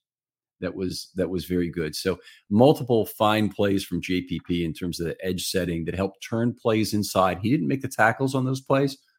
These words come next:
but he set those tackles up. And even one of them, I think, ended in a twelve-yard run anyway, because there was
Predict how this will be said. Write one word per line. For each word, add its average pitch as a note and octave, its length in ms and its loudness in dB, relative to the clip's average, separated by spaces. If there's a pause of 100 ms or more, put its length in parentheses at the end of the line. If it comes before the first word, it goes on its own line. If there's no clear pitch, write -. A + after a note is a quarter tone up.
but - 80 -6
he F#2 60 0
set A2+ 260 0
those G#2+ 220 2
tackles G2 420 2
up. F#2 300 4 (340)
And G2 220 2 (420)
even B2 300 8
one C3 320 8
of A#2+ 80 6
them, G#2 400 4 (340)
I G#2 80 -2
think, - 340 -4
ended A#2+ 320 4
in G2 120 2
a F2+ 80 -2
twelve-yard G#2+ 680 2
run G2 280 2
anyway, F#2 520 -2
because F2 380 -4
there F#2 120 0
was F2 300 -4